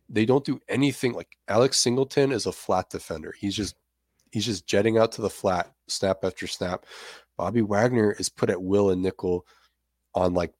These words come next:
like, n-, not, uh, l-, like, not bare nickel or tight nickel, but, like, two four five, four two five nickel. And they're just having him hug the running back. Like, that's the extent of what they do. So,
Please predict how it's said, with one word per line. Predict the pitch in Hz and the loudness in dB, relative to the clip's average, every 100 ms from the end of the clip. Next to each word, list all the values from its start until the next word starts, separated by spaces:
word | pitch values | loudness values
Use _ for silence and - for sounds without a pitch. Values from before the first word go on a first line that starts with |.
| _ _ _ _ - | _ _ _ _ 0
like, | 95 90 | 0 0
n-, | 139 107 104 110 | -6 -4 -4 0
not, | 98 101 - - | 0 0 -6 -2
uh, | 90 85 80 - | 0 0 -4 -4
l-, | 110 - | -4 -2
like, | 95 92 - _ | -2 -2 -4 _
not | 104 107 113 104 92 | -4 -2 2 0 0
bare | 95 92 | 2 2
nickel | 87 82 - | 2 -2 -4
or | 82 82 | -4 -6
tight | 82 90 82 | -4 -4 -4
nickel, | 87 82 85 | -4 -6 -6
but, | 85 87 | -4 -6
like, | 80 - | -6 -6
two | 98 | -6
four | - 95 | -4 -6
five, | 85 92 85 | -4 -2 -2
four | - 92 | -4 -6
two | - | -6
five | - 92 92 | -4 -2 -2
nickel. | 95 110 107 - - - _ | -2 -2 -2 -6 -20 -20 _
And | 101 | 2
they're | 110 | 4
just | 131 - | 4 4
having | 120 123 120 | 4 4 2
him | 110 | 0
hug | 104 113 | 0 0
the | 104 | 2
running | 101 107 90 | 4 4 2
back. | 85 - | -2 -4
Like, | 95 | -6
that's | 98 - - | -6 -6 0
the | 113 | 0
extent | - - 110 | 0 0 2
of | 107 | 2
what | 107 | 0
they | 107 | 0
do. | 101 117 | 0 0
So, | - 107 | 2 2